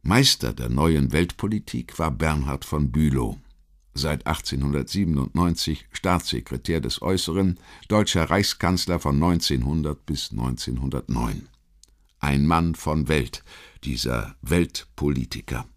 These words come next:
Bülow besaß reiche diplomatische Erfahrung, die verbindlichsten Manieren, gute Nerven, dreiste Selbstsicherheit, Autorität, Intelligenz, Witz,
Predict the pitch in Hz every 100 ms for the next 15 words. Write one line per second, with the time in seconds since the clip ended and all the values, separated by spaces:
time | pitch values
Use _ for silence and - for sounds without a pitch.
0 | - - - _ _ - - - 131 123
1 | 107 92 82 92 82 - 90 95 95 85
2 | 90 69 80 78 80 73 - - - 64
3 | - 60 - - - - 98 90 92 120
4 | 123 - 90 - - 85 82 92 117 110
5 | 107 104 - - 92 85 76 80 85 -
6 | 87 80 - - 78 90 90 - 78 65
7 | 85 - - 78 73 64 73 71 - 69
8 | - - 65 90 87 - - - 82 69
9 | 76 87 104 98 - - - 73 120 -
10 | -